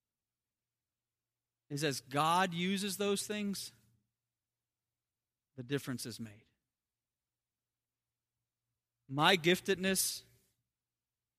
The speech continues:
may be different than yours, but Paul says, "All of it is nothing outside of him."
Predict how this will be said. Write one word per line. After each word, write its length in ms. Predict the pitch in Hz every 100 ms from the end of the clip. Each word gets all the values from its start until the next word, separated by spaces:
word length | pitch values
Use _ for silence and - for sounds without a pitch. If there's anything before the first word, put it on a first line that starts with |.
| _ _ _ _ _ -
may 140 | 165
be 140 | 170 151
different 360 | 170 175 156
than 120 | 147 143
yours, 580 | 151 170 180 180 - - _ _ _ _ _ _ _ _ _ _ _ _ _ _ _ _ _ _ _ _ 143
but 160 | -
Paul 340 | - 170 165 156
says, 680 | - 165 143 120 - - - _ _ _ _ _ _ _ _ _ _ _ _ _ _
"All 300 | 147 165 185
of 140 | 165
it 120 | 175 -
is 240 | 147 131
nothing 560 | 139 143 151 - 131 123
outside 500 | 127 131 - 147 123
of 100 | 110 -
him." 220 | 120